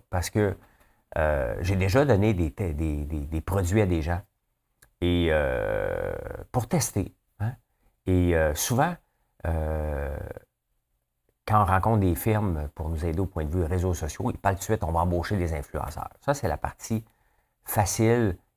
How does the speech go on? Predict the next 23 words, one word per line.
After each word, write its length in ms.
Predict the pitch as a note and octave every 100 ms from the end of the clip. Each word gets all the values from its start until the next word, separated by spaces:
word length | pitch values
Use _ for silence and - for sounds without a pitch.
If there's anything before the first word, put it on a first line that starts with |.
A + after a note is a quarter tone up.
| -
et 80 | F#2
paresseuse 880 | G#2 F#2+ F2+ - A2 A2+ F#2+ - _ _ _ -
d'avoir 300 | E2 E2 F#2
ton 140 | F2+
produit 520 | - E2+ D#2+ F2+ G2 G2 _ _ _
dans 240 | F2+ F2 F2
la 140 | D#2+
face 340 | - F2+ E2+ F2
des 160 | C#2+
gens. 180 | C#2 - - _ _ _ _ _ _ _ _ _ _ _
C'est 120 | -
ce 80 | G2
qu'on 140 | G2+ F#2+
veut, 220 | B2 - _ G2+
hein ? 140 | A#2+ - _ _ _ _ _ _ _ _ _ _ _ _ _ _ _ _ _ _ _ _ _ _ -
Mais 840 | F#2 F2+ F2 F2 E2+ E2+ E2 D#2 C#2
dites-moi, 420 | E2+ G#2+ D2+ - - _
sincèrement, 500 | - F#2 E2 D2 C2 - _ _ _ _ _ _ -
hein ? 140 | F#2+ A2 _ _ _ _ _ _ F#2+
Est-ce 220 | F2+ -
que 80 | A#2
parce 260 | G2 F2
que 340 | - F#2+ F#2